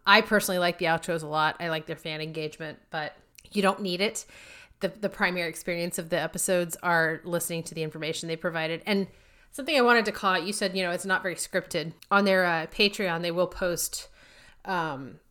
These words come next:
at a certain level, I don't remember which level, but they'll post, like, pictures of their show notes, and they will also sign, at another level, they'll sign copies of their show notes and send them to you, like, the original copies of their show notes.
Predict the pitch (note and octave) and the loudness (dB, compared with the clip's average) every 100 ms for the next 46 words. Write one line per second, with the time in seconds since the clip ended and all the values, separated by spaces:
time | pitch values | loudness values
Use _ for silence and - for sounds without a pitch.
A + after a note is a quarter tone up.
0 | - D#3+ D#3+ - F#3 D3+ D3+ C#3+ D3+ C#3 | -8 -6 -2 -2 -2 -4 -6 -4 -6 -6
1 | D3+ C#3+ C#3+ D3+ D#3 E3 E3 - F3+ D#3 | -8 -8 -6 -6 -6 -6 -6 0 2 0
2 | - - E3 - - - F3+ E3+ D#3+ D3+ | -4 -6 -6 -4 -8 -6 -6 -4 -4 -4
3 | - E3 A3 C4+ - - G#3 F3+ E3+ F#3+ | -4 0 0 0 -2 -8 -2 0 2 4
4 | B3 - F#3 E3+ E3 - F#3+ F#3 F#3+ E3+ | 4 4 2 0 -2 0 2 4 2 0
5 | D#3+ _ _ - - F#3+ E3+ D#3+ A#3+ G3+ | -8 _ _ -8 -6 -2 -2 2 4 4
6 | E3 D#3 D#3 D3 - E3+ E3 - E3+ E3+ | 2 0 -2 -2 -2 -2 -2 -2 -4 -4
7 | E3 D3+ - E3+ D#3+ D#3 - D3+ - D#3+ | -8 -8 -8 -8 -6 -8 -10 -10 -6 -6
8 | D3+ - G#2+ E3 D#3 E3 D#3 D#3+ D#3 D#3+ | -8 -12 -12 -10 -10 -8 -8 -8 -8 -8
9 | D3 D3+ - - - D#3+ - | -8 -10 -14 -14 -12 -12 -12